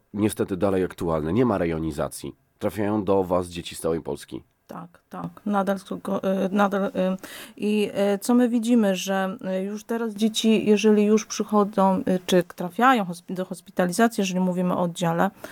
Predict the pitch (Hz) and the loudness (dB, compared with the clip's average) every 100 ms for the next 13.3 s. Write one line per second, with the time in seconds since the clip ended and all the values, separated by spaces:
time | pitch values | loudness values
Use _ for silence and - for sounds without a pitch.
0 | - - - - - 180 180 180 208 208 | -18 -20 -20 -8 0 2 2 2 4 4
1 | 202 190 - 214 214 202 202 190 185 185 | 4 0 0 -2 0 -4 -2 -2 -2 -2
2 | 185 190 185 185 180 175 180 175 185 214 | -2 -2 0 -2 -4 -4 -4 -2 -2 -2
3 | 202 190 190 196 196 190 175 175 - 175 | -2 -4 -2 -2 -2 -2 -2 -4 -6 -6
4 | 180 175 180 190 214 254 202 208 214 - | -4 -4 -2 -2 -2 -2 -2 -2 -2 -4
5 | 220 190 185 185 190 180 170 175 - 156 | -2 0 -2 -4 -4 -4 -6 -8 -8 -8
6 | 170 170 _ _ _ 113 113 107 117 101 | -8 -12 _ _ _ 4 4 0 0 0
7 | 107 110 104 98 101 92 117 - 110 98 | 2 2 0 -2 -2 -2 -4 -4 -4 -2
8 | 101 101 92 85 95 85 90 92 90 85 | -2 -2 -4 -2 -4 -4 -8 -8 -8 -8
9 | 101 104 90 - - - - 92 98 - | -4 -2 -4 -6 -20 -16 -6 -4 -4 -4
10 | 98 92 95 87 90 107 127 - 87 87 | -2 0 -2 -4 -2 0 0 0 -2 -2
11 | - 95 90 - - 95 98 95 101 98 | -2 -4 -4 -6 -4 -2 -2 -4 -4 -2
12 | 95 92 107 90 123 131 92 95 85 85 | -2 -4 -4 0 2 2 -2 -2 -2 -2
13 | 113 156 | 0 0